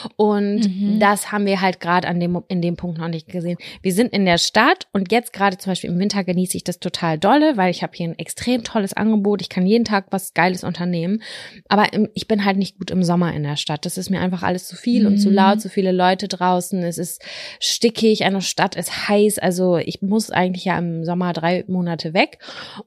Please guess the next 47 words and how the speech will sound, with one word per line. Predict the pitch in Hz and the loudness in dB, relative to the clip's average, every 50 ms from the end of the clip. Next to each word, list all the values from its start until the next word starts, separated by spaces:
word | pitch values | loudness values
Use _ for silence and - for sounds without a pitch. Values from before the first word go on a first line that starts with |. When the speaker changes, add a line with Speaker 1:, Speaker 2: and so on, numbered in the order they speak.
| _ - - - | _ -10 -4 0
Speaker 1:
Und | 208 196 | 4 4
dementsprechend | 214 220 214 208 - - 190 208 202 196 | 6 6 4 2 2 2 2 2 2 2
habe | 180 170 | 0 0
ich | 180 | 0
dann | 190 180 | -2 -2
gesagt, | 180 175 175 175 170 | 0 2 0 0 -2
okay, | 165 - - 247 254 240 220 233 233 233 - _ - | -6 -6 0 2 4 6 6 4 4 2 -2 _ -4
auch | - 202 202 190 - | -2 -2 -2 0 0
wenn | 196 190 | 0 0
das | 180 170 | 0 -2
alles | - 175 185 175 170 | -2 -2 -2 -2 -2
finanzierbar | - 190 185 175 165 160 - - - 196 185 175 170 160 170 | -2 -2 -2 -2 -2 -4 -4 0 0 2 2 2 2 2 2
wäre | 220 233 240 226 208 208 190 | 2 2 2 2 0 -2 -2
und | - 175 165 | -2 -4 -2
solche | 180 180 185 - 180 | -2 -2 -2 -2 -2
Sachen, | 165 180 180 - - 196 202 214 214 - - - - - - - - - _ _ _ _ _ | -2 -2 -2 -2 -2 -2 -2 -2 -2 -6 -14 -20 -20 -20 -20 -20 -20 -20 _ _ _ _ _
äh, | - - - - - - 196 214 | -20 -18 -16 -8 -4 -2 -2 -2
hab | 202 - | -2 -4
ich | - 202 - | -8 -12 -10
grad | - - 214 202 196 - | -6 -2 0 0 0 0
die | 208 | -2
Passion | - - - - 214 208 - - 185 180 | -4 -2 0 2 2 2 2 2 0 0
nicht | 180 170 - - | -2 -2 -4 -6
dafür | 175 165 - - 180 175 165 | -8 -8 -4 -2 -2 -2 0
gehabt. | 170 165 170 - - | 0 -2 -2 -4 -4
Ich | 175 208 | -6 -8
hab | 202 | -8
das | - 190 - - | -8 -10 -10 -10
grad | - 180 180 185 - - | -6 -4 -6 -4 -2 -2
irgendwie | 190 185 190 175 190 | -2 0 0 0 0
nicht | 185 185 175 - | -2 -2 -2 -4
gesehen, | - 175 170 170 180 180 175 | -4 -6 -2 0 0 2 2
so | 175 190 | 0 -2
viel | 185 - 190 | -2 -2 -4
Zeit | - - - - 180 185 180 - | -4 -4 0 2 4 4 4 2
vor | - - - - | 0 -4 -2 2
Ort | - 170 165 - | 2 2 2 2
zu | - - 165 | -2 -8 -8
b-, | 151 - - - | -8 -8 -12 -10
verbringen. | - - 170 165 165 165 170 170 170 165 | -4 -2 -2 -2 0 0 -2 -2 -2 -2
Und | 160 160 | -2 0
Speaker 2:
Man | |
Speaker 1:
das | 285 277 285 285 | 2 2 4 4
Speaker 2:
muss | 311 359 359 339 339 | 4 2 2 2 4
Speaker 1:
war | 302 277 | 2 2
Speaker 2:
das | 269 - - | 2 0 -4
fühlen. | - - - 262 254 247 214 190 180 180 180 185 202 | -6 -4 -2 0 2 4 4 2 2 2 0 -2 -4